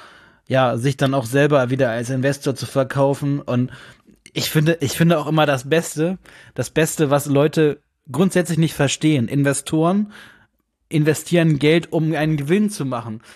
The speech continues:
Investoren sind keine Gönner. Das wird aber immer ver-, äh, wird aber immer vertauscht. Also wir hatten ja gerade über Hoffenheim gesprochen. Also Dietmar Hopp hat genug Geld, der kann so viel Geld in den Fußball stecken, wie er will. Dem tut das nicht weh, der braucht keine Rendite.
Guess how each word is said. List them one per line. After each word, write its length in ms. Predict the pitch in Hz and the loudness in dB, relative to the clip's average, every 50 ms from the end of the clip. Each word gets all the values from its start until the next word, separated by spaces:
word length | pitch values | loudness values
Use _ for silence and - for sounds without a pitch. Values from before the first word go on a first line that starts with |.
| _ - | _ -10
Investoren 640 | 139 143 143 147 143 - - 165 165 160 160 156 | -6 -4 -4 -4 -4 -4 -2 -2 0 0 0 0
sind 140 | 160 165 151 | -2 -4 -2
keine 300 | - - 160 165 165 156 | -2 0 0 2 2 2
Gönner. 300 | 143 160 175 180 156 131 | 2 2 2 2 2 0
Das 180 | 123 127 - - | 0 -2 -4 -4
wird 120 | 160 - | -4 -4
aber 240 | 139 147 143 131 - | 0 0 2 2 2
immer 240 | 147 160 165 156 143 | 4 4 4 4 2
ver-, 280 | - - 143 131 135 | 2 0 -2 -2 -4
äh, 220 | - 139 139 123 - | -4 -6 -4 -4 -2
wird 140 | 165 - | -2 -2
aber 180 | 151 143 143 131 | 0 0 0 0
immer 220 | - 156 165 156 | 0 2 0 0
vertauscht. 640 | - - 143 127 - - 135 139 170 202 202 - - - - - - - - - | 0 0 -2 -4 -2 -2 0 0 0 0 -2 -4 -8 -14 -20 -20 -18 -16 -14 -8
Also 220 | - - 139 131 127 | -4 -4 -2 0 0
wir 60 | 143 | 0
hatten 140 | 147 120 160 | 0 0 0
ja 60 | 156 | 0
gerade 260 | 139 135 139 135 139 | 2 2 2 2 2
über 120 | 131 135 127 | 2 2 2
Hoffenheim 540 | 156 180 - 185 156 143 135 135 135 139 | 2 2 2 0 0 2 2 0 0 0
gesprochen. 640 | 127 131 - - - - 139 135 - 143 175 202 196 - - - - - - - | -2 -4 -8 -8 -4 -4 -4 -4 -2 -4 -6 -6 -8 -10 -16 -20 -20 -20 -12 -6
Also 240 | - 139 139 143 139 | -4 0 0 0 0
Dietmar 320 | 123 147 156 170 160 143 | 0 0 0 0 2 2
Hopp 160 | 156 180 - | 0 0 0
hat 160 | 185 165 - - | 0 -2 0 0
genug 320 | 143 143 160 196 202 - | 2 2 2 2 0 0
Geld, 480 | - 147 127 127 156 185 - - _ - | 2 2 4 4 2 2 -2 -4 _ 0
der 120 | 143 135 | 0 0
kann 220 | - - 160 156 | 0 0 0 0
so 120 | 160 170 165 | 2 0 -2
viel 160 | - - 151 | -2 -4 -2
Geld 240 | 131 147 143 151 139 | 0 0 0 0 0
in 80 | 147 | -2
den 120 | 143 143 139 | -2 -2 -2
Fußball 360 | 120 165 175 - - 156 135 | -4 -4 -4 -2 -2 -2 -2
stecken, 420 | - - 139 135 127 - 139 127 | 0 -2 -2 -2 -2 -2 -4 -2
wie 80 | 123 135 | 0 2
er 200 | 135 127 120 117 | 2 2 2 0
will. 260 | 127 131 160 196 202 202 - - - - - - | 0 2 2 0 -2 -4 -8 -16 -20 -14 -8 -6
Dem 100 | 131 127 | -4 -2
tut 160 | 170 202 208 | 0 2 2
das 160 | 185 156 127 | 2 2 0
nicht 220 | 135 135 120 113 | -2 -4 -2 -2
weh, 80 | 123 127 | -2 0
der 140 | 123 127 123 | 0 0 0
braucht 200 | 123 165 185 - | 0 0 0 0
keine 260 | - - 139 135 123 | -2 -4 -4 -4 -4
Rendite. 520 | 123 123 120 110 120 123 - 117 110 107 | -6 -8 -8 -10 -12 -16 -16 -16 -18 -18